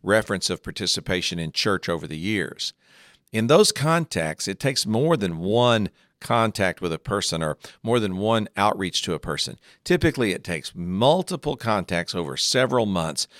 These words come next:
to really establish the relationship and get the, the person feeling that they're connected to and want to facilitate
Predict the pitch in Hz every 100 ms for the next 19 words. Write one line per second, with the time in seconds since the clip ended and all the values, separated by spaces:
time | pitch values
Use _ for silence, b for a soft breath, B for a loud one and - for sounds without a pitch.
0 | B B 98 110 143 147 113 - 107 101
1 | 101 - 87 85 85 - 80 - 85 85
2 | 85 107 - 95 92 - 87 - 92 -
3 | 85 - b b 127 113 98 87 - 92
4 | - 85 110 117 101 - 107 95 90 85
5 | - 82 - 113 98 90 82